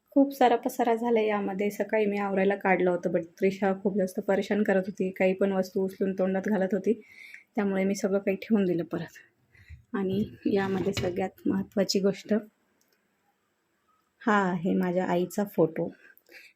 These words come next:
जे की मी दररोज सकाळी उठल्यानंतर मला दिसावा म्हणून इथे ठेवलेला आहे. असं काहीसं पसारा आहे,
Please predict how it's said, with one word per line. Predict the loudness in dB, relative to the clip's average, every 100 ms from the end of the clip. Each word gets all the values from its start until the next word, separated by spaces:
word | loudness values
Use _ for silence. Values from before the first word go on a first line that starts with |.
| -6 0
जे | 0
की | 0
मी | -2 2
दररोज | 4 4 6 4
सकाळी | 2 -2 4 8
उठल्यानंतर | 8 6 2 0 0 2
मला | 2 2
दिसावा | 2 0 2 2 2
म्हणून | 2 2 0
इथे | 2 0
ठेवलेला | 2 2 4 2 4
आहे. | 2 2 -2 2 0 0 -10 -12 -20 _ _ _ _ _ _ _ _ _ _ _ _ _ _ _ _ _ _ _ _ _ _ _ _ _ _ _ _ _ _ _ _ _ -6 -4
असं | -4 -4
काहीसं | 0 -2 -2 -6
पसारा | -6 -6 -4 0 4
आहे, | 4 4